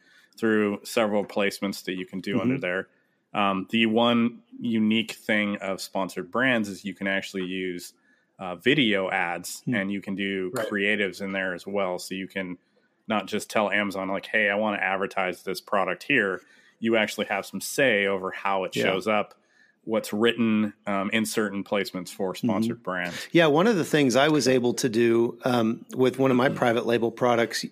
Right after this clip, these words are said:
Speaker 2: I could actually, like, target a specific,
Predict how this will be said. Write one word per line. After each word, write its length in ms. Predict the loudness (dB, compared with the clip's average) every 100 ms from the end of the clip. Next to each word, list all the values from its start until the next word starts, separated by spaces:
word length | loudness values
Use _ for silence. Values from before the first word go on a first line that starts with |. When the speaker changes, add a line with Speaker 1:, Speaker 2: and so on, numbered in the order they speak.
| -2
Speaker 2:
I 120 | 0
could 200 | 0 0
actually, 720 | 2 0 0 -2 0 2 4
like, 340 | 2 0 0 -6 -18 -20 -20 -20 _
target 500 | -2 2 4 4 2 2
a 100 | 0
specific, 920 | 2 2 0 2 2 2 0 -2